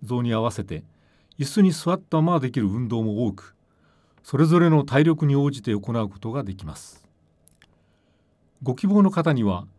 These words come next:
パンフレット、ディーブイディーをお配りしています。二、栄養。筋肉の元になる栄養をしっかりとることが大切です。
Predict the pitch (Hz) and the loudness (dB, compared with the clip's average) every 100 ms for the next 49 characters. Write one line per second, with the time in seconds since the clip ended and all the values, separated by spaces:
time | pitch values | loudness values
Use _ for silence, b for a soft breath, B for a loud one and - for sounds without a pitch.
0 | _ _ - 147 175 151 113 95 - 82 | _ _ -6 -2 0 0 -2 -4 -10 -10
1 | 78 _ _ _ - 104 147 180 175 165 | -12 _ _ _ -14 -4 0 0 -2 -4
2 | 151 151 113 95 110 117 107 - 90 82 | 0 0 0 -2 -2 -4 -4 -6 -8 -8
3 | - - _ _ _ _ _ _ _ _ | -16 -20 _ _ _ _ _ _ _ _
4 | _ _ _ _ _ _ _ _ _ _ | _ _ _ _ _ _ _ _ _ _
5 | _ _ 117 127 143 _ _ _ _ _ | _ _ -6 -6 -6 _ _ _ _ _
6 | 117 127 135 127 110 113 _ _ _ _ | -2 2 4 2 0 -6 _ _ _ _
7 | _ _ _ _ _ _ _ - 170 214 | _ _ _ _ _ _ _ 0 4 4
8 | 202 196 190 185 175 143 120 107 98 147 | 6 4 4 4 2 2 2 2 2 4
9 | 147 139 - - 165 139 139 127 120 127 | 4 2 -2 -4 0 0 0 -2 -4 -2
10 | 151 156 131 101 104 95 76 76 - | -2 -2 -4 -8 -8 -12 -14 -18 -20